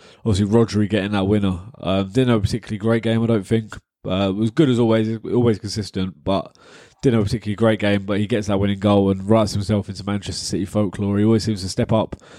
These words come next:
especially on a big European stages, and grab that goal. And, uh, yeah, I'm happy for City generally. Um, they were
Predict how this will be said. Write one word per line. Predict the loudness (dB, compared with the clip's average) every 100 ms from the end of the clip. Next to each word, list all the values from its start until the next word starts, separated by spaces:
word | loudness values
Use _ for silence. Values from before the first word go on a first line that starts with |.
| -12 -2
especially | 0 2 2
on | 2
a |
big | 2 0 2
European | 2 2 0 0
stages, | 2 2 2
and | 0
grab | 2 0
that | 0 -2
goal. | 0 0 0 -2
And, | -6 -6 -4
uh, | -2 -2 -6 -20 -20 _ _ _ 0
yeah, | 4 4 2
I'm | 4
happy | 4 2
for | -4
City | -2 0 0
generally. | 0 2 2 0 -6 _
Um, | -6 -2 0 -2 -12 -16 -20 -20 -20 _ _ _ _ -20 -20
they | -4 2 4
were | 4 2